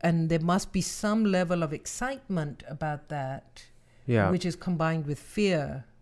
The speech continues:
Speaker 2: Right. But I also, even beyond that, then it takes, you need to, to continue on.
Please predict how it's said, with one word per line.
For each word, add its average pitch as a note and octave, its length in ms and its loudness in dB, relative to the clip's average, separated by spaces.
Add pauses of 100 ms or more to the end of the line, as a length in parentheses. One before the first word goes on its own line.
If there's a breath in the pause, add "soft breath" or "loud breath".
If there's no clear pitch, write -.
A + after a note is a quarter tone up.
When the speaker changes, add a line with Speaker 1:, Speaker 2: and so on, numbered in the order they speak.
(240)
Speaker 2:
Right. G#2 360 4 (760 soft breath)
But A#2+ 240 8
I A2 200 6
also, A2+ 600 4 (500)
even A2 260 4
beyond G#2 380 4
that, F#2+ 140 2
then A2 120 4
it G#2+ 100 0
takes, - 480 2
you A#2 160 0
need B2 260 6
to, A2+ 420 4
to - 120 -18
continue B2+ 520 6
on. A2+ 440 6